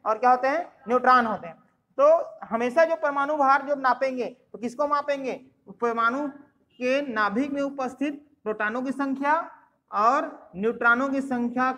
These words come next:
के योग को ही क्या बोला जाता है,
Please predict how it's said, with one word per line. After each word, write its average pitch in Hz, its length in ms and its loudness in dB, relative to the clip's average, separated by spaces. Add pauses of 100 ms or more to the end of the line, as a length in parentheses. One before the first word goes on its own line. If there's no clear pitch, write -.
(120)
के 262 240 0 (560)
योग 269 400 2
को 254 120 0
ही 254 120 2
क्या 247 200 -2
बोला 247 160 -2
जाता 247 260 -2
है, 254 220 -2